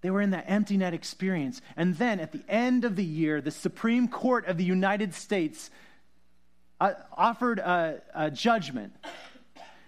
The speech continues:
that segregation of buses in Montgomery, Alabama was not only illegal, but it was unconstitutional.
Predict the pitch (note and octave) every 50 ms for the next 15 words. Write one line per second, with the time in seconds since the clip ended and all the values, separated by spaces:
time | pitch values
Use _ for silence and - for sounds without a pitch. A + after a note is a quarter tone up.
0 | - - - - - - - - - - - - - - - - - - - -
1 | - - - - - - - - - - - - - F3+ F3 - - - - B3+
2 | D4 C4 C4+ D4 A#3 F#3+ B3 B3+ B3 - - A#3+ A#3 A3 G3+ E3+ D3 - G3+ A3
3 | A3+ A3 - A3+ A#3 A3+ D#3+ F#3+ F#3+ F3 F#3 G#3 A#3+ B3 G#3 D#3+ A3 A3+ A3 G#3+
4 | G#3+ G#3 G3 G3 G3+ G3 F3+ D#3 F#3+ G3 G3+ G3 F#3 F3+ E3+ D#3+ G#3+ A#3+ C4+ C4
5 | B3+ A#3 G#3+ G3 F3 - G#3+ A#3+ B3 A3+ A3 A#3+ B3 G#3 B3 A#3+ A#3 F3 F3 G3+
6 | F#3+ F#3 F3+ E3+ E3+ D#3+ - - G#3+ A#3+ B3 A#3+ A3+ - - G#3 A3 A3+ A#3 -
7 | - - - G#3 - - - G#3+ G#3 - - - D#3+ C#3+ B2 A#2 A2